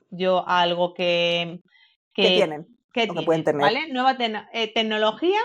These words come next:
Speaker 1: música,
Speaker 2: Claro.
Speaker 1: ¿vale? Entonces, eh, yo a los padres a principio de curso siempre les pido que me,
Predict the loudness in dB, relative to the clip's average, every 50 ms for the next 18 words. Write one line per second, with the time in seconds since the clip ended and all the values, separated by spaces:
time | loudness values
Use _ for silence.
0 | -4 -8 _ _ _ _ -16 -16 -16 _ _ -4 -2 0 0 0 0 -2 -6 -4
1 | -4 -6 -6 -8 -12 _ _ _ _ _ _ _ _ _ _ -2 0 0 2 2
2 | 0 -2 -2 -8 -10 _ _ -2 -2 -2 -2 -6 -8 -12 -12 -16 _ _ -20 -20
3 | -20 -20 -20 -10 -2 0 2 2 2 2 0 0 -2 -2 -2 -4 -6 -4 -4 -4
4 | -4 -4 -6 -6 -4 -4 -4 -2 -2 -2 -2 -2 -2 -4 -6 -4 -4 -4 -4 -4
5 | -4 -4 -4 -4 -2 -2 -2 -2 -2 -2 -2 0 0 0 0 0 0 -2 -2 -2
6 | -4 -4 -6 -8